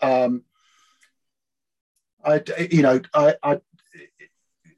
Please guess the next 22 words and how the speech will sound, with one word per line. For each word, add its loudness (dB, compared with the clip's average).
Band 0
of -6
Brothers 0
is -6
one -2
of -8
my -4
go-to -4
box -10
sets, -6
um, -4
because -6
it -6
reminds -4
me -8
of, -4
um, -8
humanity, 0
really, -14
and, -2
and, 2
um, -2